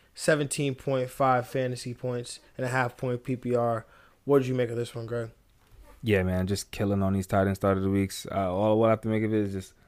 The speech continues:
Speaker 2: listen to our calls, and you, you know, you'll, you'll come through on these. Uh, it's good performance from him. That nine reception number is great for a tight end. Uh,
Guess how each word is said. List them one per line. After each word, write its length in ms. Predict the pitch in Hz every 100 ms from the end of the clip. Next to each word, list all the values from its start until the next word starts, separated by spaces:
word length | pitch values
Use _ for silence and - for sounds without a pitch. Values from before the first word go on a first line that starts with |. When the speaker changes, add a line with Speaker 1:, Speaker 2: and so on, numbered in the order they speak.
| _
Speaker 2:
listen 280 | - 110 110
to 100 | 104
our 160 | 101 95
calls, 360 | 110 101 95
and 180 | 95 92
you, 80 | 92
you 320 | 73 76 98
know, 260 | 98 90 101
you'll, 340 | - 98 92 -
you'll 160 | 120 98
come 220 | - 98
through 280 | - 101 98
on 120 | 95
these. 300 | 95 92 - - _ _ _
Uh, 300 | 92 90 87
it's 100 | 90
good 160 | - 104
performance 380 | 107 110 101 101
from 120 | 98
him. 300 | 104 101 101 - _ _ -
That 140 | 92
nine 300 | 92 104 110
reception 420 | 101 - 104 -
number 260 | 90 82 87
is 140 | 87
great 260 | - 101 98
for 120 | 101
a 60 | 87
tight 280 | - 85
end. 260 | 87 85 85
Uh, 300 | - 87 87